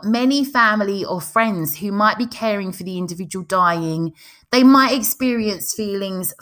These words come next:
following the passing where they have a lack of purpose or not knowing what to do with themselves, as they've had such an important job up till now.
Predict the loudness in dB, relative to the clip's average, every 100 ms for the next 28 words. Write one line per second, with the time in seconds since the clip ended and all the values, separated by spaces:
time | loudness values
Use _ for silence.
0 | 2 4 4 4 2 2 4 4 2 -4
1 | -6 0 2 4 2 2 0 0 2 2
2 | -2 -4 -4 -6 -12 -12 2 4 4 0
3 | -4 -2 -4 -6 _ _ _ _ 6 8
4 | 8 6 4 4 2 0 -2 -4 -4 -2
5 | -4 -4 -4 -2 -2 -6 -10 _ -4 -2
6 | 2 0 0 -2 -2 -4 -2 -2 -2 -2
7 | -2 -2 -4 0 2 2 0 _ _ _
8 | 0 0 -4 -4 -2 0 2 2 2 0